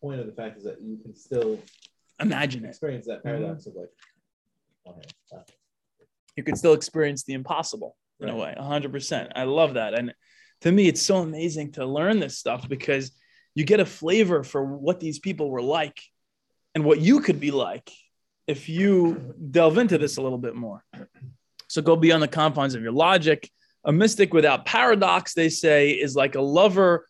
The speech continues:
Speaker 2: without a beloved. Mystics love paradox so much, it's like they're beloved.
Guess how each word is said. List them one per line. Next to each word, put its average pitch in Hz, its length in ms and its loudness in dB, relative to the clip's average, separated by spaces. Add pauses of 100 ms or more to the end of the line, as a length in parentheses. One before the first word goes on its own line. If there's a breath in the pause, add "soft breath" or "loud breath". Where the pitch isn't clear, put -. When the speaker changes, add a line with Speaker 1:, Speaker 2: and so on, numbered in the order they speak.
(120)
Speaker 2:
without 151 540 2
a 131 80 -4
beloved. 131 560 -2 (1080)
Mystics 220 540 4
love 233 300 8
paradox 185 560 4
so 170 160 0
much, 170 280 0
it's 143 160 -2
like 135 160 -2
they're 135 120 -2
beloved. 123 320 -6